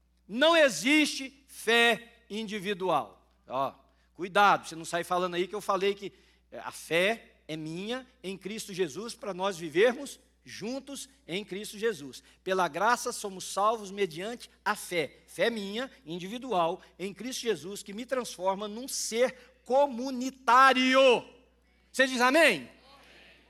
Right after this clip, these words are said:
Eu, eu tô conseguindo chegar em vocês? Ok, então deixa eu ir mais um pouquinho. E o outro problema que nós temos, esse slide tá todo errado, viu? Todo errado. O outro problema que nós temos, muito sério, na espiritualidade é a mercantilização da fé.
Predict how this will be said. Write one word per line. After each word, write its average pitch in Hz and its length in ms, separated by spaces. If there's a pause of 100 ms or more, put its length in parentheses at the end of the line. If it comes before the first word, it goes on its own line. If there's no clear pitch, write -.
(160)
Eu, 262 140
eu 285 140
tô 359 160
conseguindo 247 420
chegar 202 240
em 190 40
vocês? 196 680 (160)
Ok, 170 400
então 277 200
deixa 277 220
eu 285 60
ir 262 60
mais 240 180
um 240 60
pouquinho. 170 400 (380)
E 302 100
o 330 80
outro 349 280
problema 196 400
que 180 80
nós 185 180
temos, 240 280 (180)
esse 240 240
slide 247 320
tá 240 80
todo 269 220
errado, 143 400
viu? 180 200 (760)
Todo 262 160
errado. 135 280 (960)
O 220 140
outro 311 280
problema 202 380
que 196 100
nós 185 240
temos, 190 300
muito 285 340
sério, 185 480 (580)
na 208 180
espiritualidade 226 640
é - 20
a 226 40
mercantilização 220 840
da 208 120
fé. 175 380